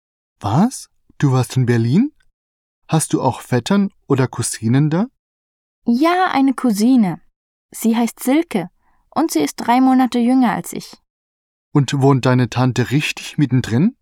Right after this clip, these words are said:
Speaker 1: oder außerhalb?
Speaker 2: Sie wohnt mittendrin. Sie hat eine große Wohnung im ehemaligen Ostberlin. Die Wohnung ist in einem alten Wohnblock und die Miete ist sehr niedrig.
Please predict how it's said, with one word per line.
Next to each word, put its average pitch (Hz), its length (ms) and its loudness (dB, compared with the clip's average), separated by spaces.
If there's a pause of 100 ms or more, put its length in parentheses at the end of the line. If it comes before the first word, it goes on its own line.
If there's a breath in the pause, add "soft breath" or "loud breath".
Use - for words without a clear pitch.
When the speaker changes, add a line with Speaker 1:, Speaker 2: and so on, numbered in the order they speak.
(320)
Speaker 1:
oder 190 240 -4
außerhalb? 117 560 -2 (640)
Speaker 2:
Sie 226 220 -2
wohnt 233 240 0
mittendrin. 262 640 0 (720)
Sie 226 260 -4
hat 233 140 -2
eine 226 180 2
große 233 500 -2
Wohnung 214 360 2
im 196 120 -2
ehemaligen 196 680 -2
Ostberlin. 185 680 -4 (880)
Die 190 200 0
Wohnung 269 420 2 (180)
ist 233 200 -4
in 226 120 2
einem 214 280 0
alten 208 400 0
Wohnblock 240 580 0 (240)
und 208 200 -2
die 202 60 2
Miete 202 540 0
ist - 180 -10
sehr 269 140 0
niedrig. - 540 -2